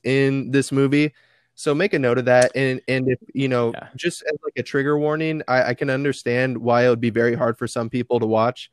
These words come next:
Speaker 1: Um, just kinda make a note and, and maybe look up what times those come on. And if you wanna watch it and skip through those, uh, I would not blame you at all.
Speaker 2: Yeah, there's
Speaker 1: And I, I'd be interested to know exactly what Fincher was thinking when he, he put those.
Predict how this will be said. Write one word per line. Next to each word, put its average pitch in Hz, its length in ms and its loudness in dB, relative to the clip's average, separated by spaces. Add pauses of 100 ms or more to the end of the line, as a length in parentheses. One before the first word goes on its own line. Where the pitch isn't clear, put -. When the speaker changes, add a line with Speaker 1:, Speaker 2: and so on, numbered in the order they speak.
(340)
Speaker 1:
Um, 127 340 0
just 170 240 -4
kinda 202 140 0
make 170 160 0
a 147 80 0
note 131 300 2
and, 123 240 -6
and 127 180 -2
maybe 143 220 0
look 123 180 0
up 127 160 -2
what 123 140 0
times 113 320 -4
those 123 160 0
come 127 160 -2
on. 120 180 2
And 117 160 -2
if - 160 -8
you 127 100 0
wanna 123 200 0
watch 113 260 -2
it 113 40 0
and 113 120 -6
skip - 240 -6
through 117 120 -4
those, 113 380 -2 (380)
uh, 117 240 4 (100)
I 131 120 2
would 135 120 2
not 117 220 0
blame 117 240 0
you 113 140 -2
at 110 80 0
all. 113 400 2 (100)
Speaker 2:
Yeah, 87 220 -14
there's 120 180 0
Speaker 1:
And 113 260 0 (140)
I, 113 60 -8 (340)
I'd 139 100 0
be 160 100 4
interested 151 380 -4
to 135 60 -4
know 120 340 0
exactly 117 420 -2
what 117 220 -2
Fincher 117 380 -2
was 113 220 -2
thinking 143 400 -2
when 131 100 0
he, 120 200 2
he 127 140 0
put 127 140 0
those. 120 140 2